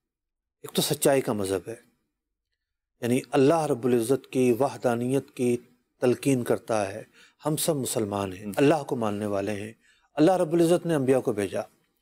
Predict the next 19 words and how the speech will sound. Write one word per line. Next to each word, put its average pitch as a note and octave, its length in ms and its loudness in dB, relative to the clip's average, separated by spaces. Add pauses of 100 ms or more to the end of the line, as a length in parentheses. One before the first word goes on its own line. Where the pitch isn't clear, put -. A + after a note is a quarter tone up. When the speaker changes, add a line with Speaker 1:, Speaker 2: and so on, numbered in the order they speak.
(280)
Speaker 1:
और C3+ 100 0
ख़ातमुल D3+ 420 0
मुरसलीन C#3+ 540 2 (420)
सल्लल्लाहु C#3 500 2
अलैहि C3 80 2
वसल्लम B2+ 440 0
की C3+ 200 -6
उम्मत C3+ 360 -2
में A#2 80 -6
हमें A#2 120 -8
पैदा G#2+ 260 0
किया। G#2+ 320 -8 (580)
आप E3 220 2
जो F#3+ 80 2
तालीमात D3 520 0
लेकर A#2 260 0
आए A#2 200 0
हैं, G#2 260 -6 (680)
उसमें D3+ 440 0